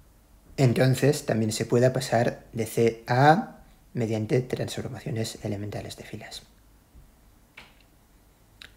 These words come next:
Y si eso fuese así, eso sería un problema,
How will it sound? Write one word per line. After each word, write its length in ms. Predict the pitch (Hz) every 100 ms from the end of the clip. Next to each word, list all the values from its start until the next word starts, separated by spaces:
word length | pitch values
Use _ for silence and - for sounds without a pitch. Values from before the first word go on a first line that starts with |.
| _ _ _
Y 80 | 151
si 120 | 135
eso 160 | 131 151
fuese 200 | 139 147
así, 460 | 135 196 208 - - _ _ _ _ _ _ _ - - _ -
eso 200 | 131 127
sería 420 | 127 120 120 -
un 120 | 123
problema, 500 | 107 104 107 107 -